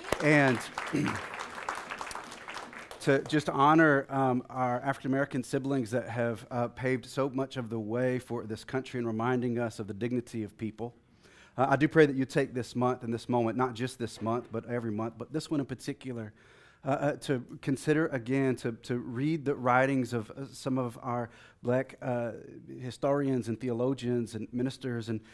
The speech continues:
uh, listen to the ways that God has been working in traditions. I pray that you would, um, continue to, uh, put yourself, put your shoulder to the weight of racial justice in this country.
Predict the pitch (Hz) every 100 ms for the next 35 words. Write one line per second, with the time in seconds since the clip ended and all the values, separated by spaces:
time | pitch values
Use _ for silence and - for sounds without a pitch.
0 | - - 131 147 156 - - - - 160
1 | 175 - 208 156 - 170 143 123 143 147
2 | - 117 135 143 147 131 131 120 117 143
3 | - 131 120 120 123 110 123 117 - 117
4 | 110 _ _ _ _ _ - 147 143 135
5 | 135 127 - 127 123 110 - - - -
6 | - - - - 143 139 147 139 - 117
7 | - - 127 123 - - - _ _ _
8 | - 151 143 135 - 147 139 - 156 139
9 | 127 - 135 131 131 127 127 - - 127
10 | 123 - 127 120 117 131 117 123 123 -
11 | 123 110 117 - 110 117 110 117 113 107
12 | - 101 - -